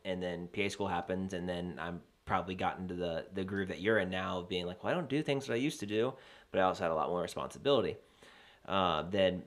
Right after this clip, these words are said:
you know, moving into getting married, then your perception of fun really changes. And this is something that we discussed on the last podcast, is you don't see your friends as much as you used to, and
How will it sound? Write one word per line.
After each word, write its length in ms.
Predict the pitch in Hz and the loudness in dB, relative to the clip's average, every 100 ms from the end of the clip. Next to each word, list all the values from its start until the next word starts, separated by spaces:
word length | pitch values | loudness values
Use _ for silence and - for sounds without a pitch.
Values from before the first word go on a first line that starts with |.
| 107 | -4
you 80 | 92 | -2
know, 100 | 85 | 0
moving 300 | 92 92 87 | 0 0 0
into 340 | 87 92 87 | -2 -2 0
getting 220 | 92 90 | 0 -2
married, 440 | 92 87 85 95 113 - | -2 0 0 0 -2 -4
then 100 | 104 | 0
your 80 | 107 | 2
perception 320 | 101 98 - | 2 -2 -2
of 60 | 87 | -2
fun 160 | 85 92 | -2 4
really 240 | 143 127 | 6 6
changes. 400 | 95 85 82 85 | 4 -2 -2 -2
And 100 | 90 | -2
this 140 | 92 | -4
is 40 | 90 | -6
something 260 | 82 - | -6 -4
that 120 | 82 62 | -4 -2
we 100 | 85 | -2
discussed 400 | 82 - 67 - | -4 -4 -6 -6
on 60 | |
the 60 | 80 | -6
last 240 | 67 - | -6 -6
podcast, 560 | - 92 - 80 80 - | 0 0 0 -4 -4 -6
is 260 | 90 90 71 | -10 -12 -8
you 140 | 101 | -2
don't 160 | 120 - | -2 -2
see 380 | - 110 107 - | -4 -2 -2 -2
your 140 | 95 | -4
friends 320 | 95 98 98 | -2 -2 -2
as 80 | 101 | -2
much 180 | 95 - | -4 -4
as 60 | |
you 120 | 95 90 | -4 -2
used 300 | 92 - 95 | -2 -4 0
to, 220 | 90 92 | 2 4
and 160 | 90 | 0